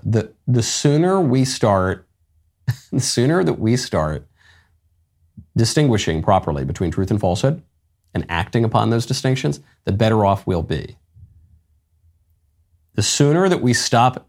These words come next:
normal, uh, marginalizing normal people, the better off we will be.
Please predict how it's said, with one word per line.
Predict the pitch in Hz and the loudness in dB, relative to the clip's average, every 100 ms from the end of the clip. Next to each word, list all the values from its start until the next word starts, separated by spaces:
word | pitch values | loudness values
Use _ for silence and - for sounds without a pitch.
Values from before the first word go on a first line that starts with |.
| _ | _
normal, | 101 101 113 123 143 139 110 | -2 2 4 4 4 2 2
uh, | - 135 147 | 2 2 2
marginalizing | 139 131 147 160 147 104 85 80 92 87 87 85 | 4 6 4 2 0 0 0 0 -2 -4 -4 -4
normal | 95 98 113 135 151 147 | 0 2 4 4 4 0
people, | 143 127 113 - - _ _ _ _ _ | 0 0 0 -4 -12 _ _ _ _ _
the | 98 | -2
better | 95 107 117 98 | 2 4 4 2
off | 78 82 - - | 0 -2 -8 -8
we | 87 87 85 87 | -2 0 0 -2
will | 87 85 82 90 113 - - _ _ _ _ 113 | -6 -6 -4 -4 -6 -10 -20 _ _ _ _ -2
be. | 233 175 160 98 | 2 2 0 -6